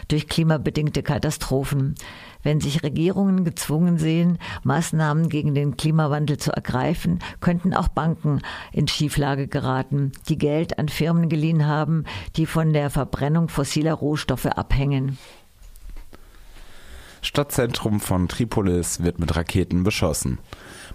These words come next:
Speaker 2: Bei einem Raketenangriff auf die libysche Hauptstadt Tripolis wurden gestern mindestens zwei Menschen getötet und vier verletzt.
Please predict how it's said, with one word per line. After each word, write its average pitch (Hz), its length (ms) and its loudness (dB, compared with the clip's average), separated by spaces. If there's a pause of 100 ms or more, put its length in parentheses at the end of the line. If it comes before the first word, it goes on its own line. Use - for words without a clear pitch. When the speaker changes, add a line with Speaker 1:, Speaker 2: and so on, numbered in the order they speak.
(100)
Speaker 2:
Bei 98 140 6
einem 95 280 4
Raketenangriff 98 880 2
auf - 180 -2
die 98 220 2
libysche 104 480 2
Hauptstadt - 380 0
Tripolis 101 680 0
wurden 117 280 2
gestern 101 440 2
mindestens 98 460 0
zwei 82 260 0
Menschen 85 400 0
getötet 110 640 0
und 135 220 2
vier 82 180 0
verletzt. - 640 -2